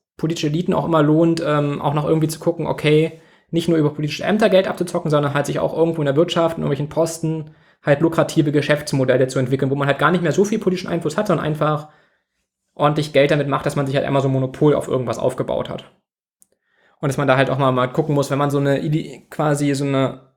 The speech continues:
Eliten quasi loswerden will, okay, sind die jetzt einfach nur aus dem Parlament raus oder sind die halt auch wirklich auch von diesen ökonomischen Schaltstellen weg? Dann gibt's auch noch po-, sogenannte politische Renten.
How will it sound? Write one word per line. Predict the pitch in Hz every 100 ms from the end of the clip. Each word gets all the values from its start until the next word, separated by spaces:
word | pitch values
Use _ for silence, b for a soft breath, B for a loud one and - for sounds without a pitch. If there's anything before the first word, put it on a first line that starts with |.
| _ _
Eliten | 160 165 185 151
quasi | 147 139 143
loswerden | 185 185 131 135 131
will, | 143
okay, | 135 - 156 139
sind | 135 156
die |
jetzt | 151 -
einfach | 147
nur | 147
aus | 143
dem | 139
Parlament | 135 127 165 208
raus | 220 220
oder | 170
sind | 147 156
die |
halt | 135
auch | 135
wirklich | 165 160
auch | 156 139 - -
von | 151
diesen | 139 139
ökonomischen | 147 151 156 151 135
Schaltstellen | 139 143 - - 120
weg? | 120 127 - -
Dann | 110 185 240 247 226 - -
gibt's | 180 -
auch | - 165
noch | 170
po-, | - 156 160
sogenannte | 147 147 139
politische | 143 147 208 262 240 196
Renten. | 190 190 196 190